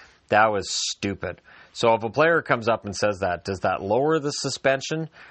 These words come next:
or does the N H L just ignore that? So a lot of behind-the-scenes stuff I would love to know in, in terms of what goes into what is and isn't suspendable. I would love to sit with George Peros and have a conversation,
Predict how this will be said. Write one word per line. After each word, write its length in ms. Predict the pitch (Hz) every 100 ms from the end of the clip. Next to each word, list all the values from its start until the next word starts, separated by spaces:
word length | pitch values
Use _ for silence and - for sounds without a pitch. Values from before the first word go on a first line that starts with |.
| - -
or 120 | 104
does 200 | 107 101
the 140 | 107 104
N 100 | 104
H 180 | 98
L 120 | 107 95
just 240 | 95 -
ignore 340 | 92 92 95
that? 280 | 90 82 - _ _ - - - _
So 120 | - 107
a 20 |
lot 200 | 117 131
of 80 | 120
behind-the-scenes 720 | 110 117 113 104 - 104 98
stuff 280 | 101 95 -
I 80 | 92
would 140 | 95
love 260 | 90 92 92
to 120 | -
know 280 | 98 87 85 - _
in, 260 | 101 95 98
in 160 | 104 98
terms 280 | 110 107
of 120 | 104 95
what 260 | 101 101
goes 260 | - 104 95
into 360 | 95 92 101
what 320 | 90 92 90 - _ - -
is 260 | 95 95
and 100 | 90
isn't 260 | 90 90 80
suspendable. 600 | - - 95 92 82 -
I 120 | 104 123
would 120 | 107
love 240 | 98 104
to 60 | 98
sit 200 | - 101
with 100 | 92
George 260 | 98 95 90
Peros 320 | 98 92 90
and 80 | 87
have 80 | 85
a 40 |
conversation, 720 | 95 87 85 98 92 85 80